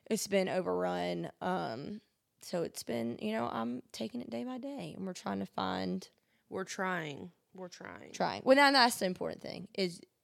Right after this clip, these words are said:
Speaker 1: you have to try, because if you don't try, then you get sucked back into the, the void of not taking care of yourself, which just amplifies every single part of
Speaker 2: Mm-hmm.
Speaker 1: this.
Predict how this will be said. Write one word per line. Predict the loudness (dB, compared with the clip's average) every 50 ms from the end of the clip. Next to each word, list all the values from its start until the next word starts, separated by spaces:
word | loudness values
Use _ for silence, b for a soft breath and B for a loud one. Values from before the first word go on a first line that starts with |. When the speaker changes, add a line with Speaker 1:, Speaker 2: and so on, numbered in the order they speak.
| _ _ _
Speaker 1:
you | -6 -4 -2
have | -2 -2 -2 -4
to | -6 -12
try, | -10 -6 -4 -4 -2 -2 -2 -4 -4 -6 -8 -10
because | -10 -4 -2 -2 -2 -2
if | -4 -6
you | -6 -4
don't | -4 -4 -6 -8
try, | -6 -4 -2 -2 0 0 -2 -2
then | -4 -4 -6 -6
you | -8 -8
get | -8 -10 -8 -6
sucked | -6 -4 -2 -2 -2 -2 -4
back | -4 -6 -4 -4 -6
into | -8 -8 -8 -8 -8 -6
the, | -6 -6 -6 -6 -6 -8 -10 b b b b b b b b b b b b b b b b b _
the | -6 -6 -2
void | 4 6 8 8 8 8 6 4 4
of | 2 0 0 0 -4
not | -2 0 0 0 0 -4
taking | -6 -6 -4 -6 -4
care | -2 -2 -2
of | 0 -2
yourself, | -2 -2 -2 0 0 -2 -2 -4 -6
which | -4 -4 -4 -4 -4 -4
just | -4 -4 -4 -4 -4
amplifies | -6 -6 -6 -6 -10 -6 -4 -2 -2 -2 -2 -4 -4 -6 -8 -8 -10 -14 _ _ _ _ _ _ _ _ _ _ _ _ _ _ _
every | 4 4 4 4 2 0 -2
single | -2 -4 -4 -4 -6 -6 -4
part | -2 -2 -2 -2 -2
of | -4
Speaker 2:
Mm-hmm. | -4 -4 -4
Speaker 1:
this. | -4 -4 -6 -6 -8 -10